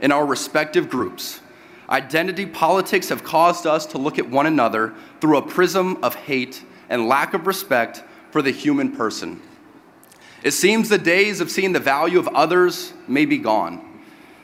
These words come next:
Understanding that all people have innate value bestowed upon them by the Creator. Gone are the days when a plurality of thought was accepted and encouraged. Instead, freedom of thought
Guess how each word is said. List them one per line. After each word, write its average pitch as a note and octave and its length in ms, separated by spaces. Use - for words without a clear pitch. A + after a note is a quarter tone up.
Understanding F#3 560
that D#3 160
all F3 260
people F3+ 440
have D#3 200
innate C#3+ 360
value C#3 400
bestowed E3 500
upon E3 440
them A2+ 600
by A#2 180
the A#2+ 100
Creator. G2+ 560
Gone F3 300
are - 20
the F#3+ 120
days F3+ 380
when D#3+ 140
a D#3 60
plurality E3 640
of C3 100
thought D3+ 400
was D3+ 140
accepted E3 720
and C3 120
encouraged. B2 680
Instead, C#3+ 500
freedom G3 460
of G2+ 100
thought G2 360